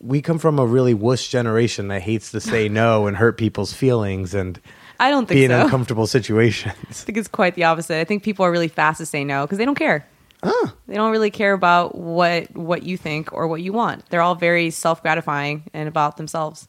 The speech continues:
Speaker 1: Might be different if I texted versus called them. Because
Speaker 2: Yes.
Speaker 1: people like, they're fine saying no to an avatar,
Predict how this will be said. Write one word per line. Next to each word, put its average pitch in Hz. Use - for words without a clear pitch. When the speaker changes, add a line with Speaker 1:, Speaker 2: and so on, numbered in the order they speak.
Speaker 1:
Might 131
be 143
different 135
if 123
I 120
texted 123
versus 104
called 151
them. 78
Because 165
Speaker 2:
Yes. -
Speaker 1:
people 135
like, 127
they're 127
fine 175
saying 139
no 135
to 127
an 110
avatar, 120